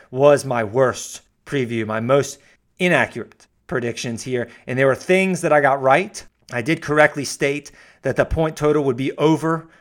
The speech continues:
forty-three point five yesterday. That was a big hit, obviously. This was a high-scoring game. Both offenses bounced back from week one inept performances, which I did predict, which correlated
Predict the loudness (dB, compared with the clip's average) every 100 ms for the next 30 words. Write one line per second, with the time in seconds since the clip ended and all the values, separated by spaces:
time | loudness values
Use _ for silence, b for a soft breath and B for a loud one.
0 | b _ 0 0 -2 -4 -4 -4 -4 -6
1 | -6 -2 2 2 2 0 -2 0 0 2
2 | 2 0 -2 -2 -2 -2 -4 -2 -4 -2
3 | -4 -6 -4 -4 -6 B -10 -6 -6 2
4 | 2 2 -2 -8 -6 -4 -4 -6 -8 B
5 | 0 2 6 4 2 -6 -6 0 0 2
6 | 0 0 0 -6 -6 -8 -10 -14 b _
7 | -4 0 2 0 -2 -6 -2 -2 -2 -8
8 | -12 -2 -2 -2 -4 -6 -6 -4 -6 -6
9 | -12 _ -4 -2 0 -2 -4 -6 -4 0
10 | 0 -2 -12 -18 _ _ -6 -2 -2 -2
11 | 4 6 6 2 0 -4 -8